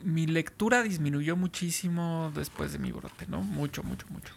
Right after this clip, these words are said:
Mi lectura de, de libros y, y lectura de, llamémosla de placer, no la lectura por trabajo o por necesidad, ¿no? Em,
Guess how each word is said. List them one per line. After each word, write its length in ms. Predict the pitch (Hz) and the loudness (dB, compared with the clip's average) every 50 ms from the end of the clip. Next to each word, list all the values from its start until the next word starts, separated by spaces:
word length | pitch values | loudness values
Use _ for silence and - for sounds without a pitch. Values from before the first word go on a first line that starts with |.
| - - | -14 -8
Mi 140 | - 127 131 | -4 -2 -2
lectura 400 | 131 135 - - 147 151 170 175 | -2 -2 -2 0 2 4 4 4
de, 280 | 160 151 - - - | 4 2 2 0 -4
de 160 | - - - | -4 -4 -2
libros 540 | - - 143 143 135 131 120 117 - - - - 101 | 0 2 2 2 2 0 -2 -4 -8 -12 -14 -12 -10
y, 180 | - 135 131 | -8 -6 -4
y 220 | 131 - - - - | -4 -4 -6 -6 -6
lectura 520 | 123 127 - - - 139 143 151 156 160 | -6 -8 -8 -4 -2 0 4 4 4 4
de, 320 | 156 147 139 - - - - - - - - - - - - - - - | 2 0 0 -2 -4 -8 -12 -16 -18 -20 -20 -20 -20 -20 -20 -20 -12 -8
llamémosla 500 | - 127 131 139 151 156 160 165 160 151 | -6 -2 -2 0 0 0 2 2 2 2
de 80 | 143 - | 2 0
placer, 560 | - - - 135 - - 139 127 135 - - - - - - - - - - - - - - - - | -4 -6 -6 -4 -2 0 0 0 0 -2 -6 -12 -18 -20 -20 -20 -20 -20 -20 -20 -20 -20 -20 -8 -4
no 220 | - 135 131 135 | -4 0 0 2
la 120 | 143 160 160 | 2 4 2
lectura 600 | 165 160 156 - - 151 156 160 160 160 156 - | 2 0 -2 0 0 2 4 6 4 4 2 0
por 160 | - 131 - | -4 -6 -6
trabajo 840 | - - - 113 117 131 147 160 160 160 - - 156 151 147 135 | -4 -4 -4 0 4 4 4 4 4 2 -2 -2 -2 0 0 -2
o 60 | 131 - | -4 -6
por 440 | - - - - - - - - - - - | -6 -6 -6 -4 -4 -6 -6 -8 -10 -12 -12
necesidad, 800 | 202 175 - - 143 139 - - - 135 127 117 131 131 127 135 | -10 -8 -6 -6 -6 -4 -4 -4 -4 -2 0 2 2 2 2 0
¿no? 280 | 135 123 127 - 233 - - - - - - - - - - - - - - - - - - - - - - | -2 -2 -2 -2 -2 -4 -8 -14 -16 -18 -20 -18 -18 -18 -16 -16 -16 -16 -16 -20 -20 -20 -20 -20 -20 -12 -4
Em, 540 | - 143 139 131 127 131 135 127 127 - | -2 0 0 0 0 0 -2 -2 -4 -4